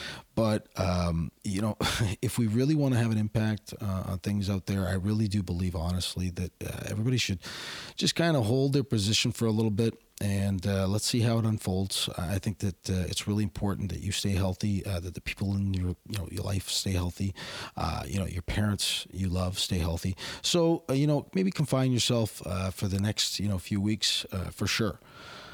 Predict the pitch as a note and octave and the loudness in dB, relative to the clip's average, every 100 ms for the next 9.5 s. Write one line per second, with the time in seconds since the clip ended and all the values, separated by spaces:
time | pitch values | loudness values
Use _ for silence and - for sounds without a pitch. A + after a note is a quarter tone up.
0 | - - F2+ F#2 F#2 F2+ G2 F#2 F#2 - | -20 -6 0 2 2 0 0 0 0 0
1 | A#2+ B2 A#2+ G2+ - G2+ G#2 G#2 G2+ - | 0 2 2 0 0 0 2 2 2 0
2 | - F#2+ F2+ G#2+ G#2 - E2 - F#2+ G2 | -2 -2 0 0 -2 -2 -2 -2 0 0
3 | F#2+ - G2+ F#2+ F#2 F2+ F2 - G2+ F#2 | -2 -4 -6 -4 -4 -4 -6 -4 -2 -2
4 | - D3+ E3 - D3 C#3 C#3+ C#3 - A2 | -2 -2 -2 0 2 4 4 2 0 0
5 | G2+ F#2+ F2+ F2 D#2+ F#2+ A#2 A#2 B2 A2+ | 2 2 0 -2 -6 -4 -2 0 2 2
6 | G2+ G#2+ G2+ G2+ F2 F2+ F2 E2+ E2+ E2+ | 0 0 0 0 0 -2 0 -2 -4 -10
7 | - - - - F#2 F#2 F2+ - - F#2+ | -8 -8 -8 -6 -4 -2 -4 -8 -10 -6
8 | F2 E2+ - G#2 G#2 F#2+ - D#2+ - - | -6 -8 -6 -2 0 0 -2 -8 -8 -10
9 | - - - F2+ F2+ | -8 -6 -4 -4 -6